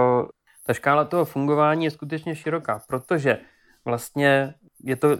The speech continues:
díky tomu principu. Já tím, že změním to, co dávám do těla, tak vlastně přivedu imunitu k tomu, aby, aby začala perfektně fungovat. Dokážu to tělo vyživit tak, že mě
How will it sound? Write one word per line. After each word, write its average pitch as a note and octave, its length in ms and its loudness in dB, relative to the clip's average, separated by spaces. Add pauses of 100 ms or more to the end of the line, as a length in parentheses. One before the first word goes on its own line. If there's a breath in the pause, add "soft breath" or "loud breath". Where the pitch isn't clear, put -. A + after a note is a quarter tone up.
díky C#3+ 280 -4
tomu D#3 240 -2
principu. D3 600 -2 (400 loud breath)
Já C3 400 4
tím, C3+ 340 -4 (160)
že B2+ 340 -2 (120)
změním C3 720 -2
to, C#3 140 -4
co C#3+ 200 -2
dávám B2 600 -2
do A#2 180 -8
těla, B2 440 4 (500 soft breath)
tak - 280 -2 (360)
vlastně A#2 460 -4 (280)
přivedu D#3+ 520 0
imunitu C3+ 540 -2
k - 100 -14
tomu, B2 320 -6
aby, B2 180 -8
aby B2+ 160 -6
začala B2+ 420 -2
perfektně B2+ 560 -8
fungovat. B2+ 480 -6 (400 soft breath)
Dokážu D#3+ 580 2
to D3+ 140 -4
tělo C#3+ 280 -4
vyživit C#3 520 -6
tak, A2 340 0 (320)
že B2+ 300 0 (140)
mě A#2 240 -4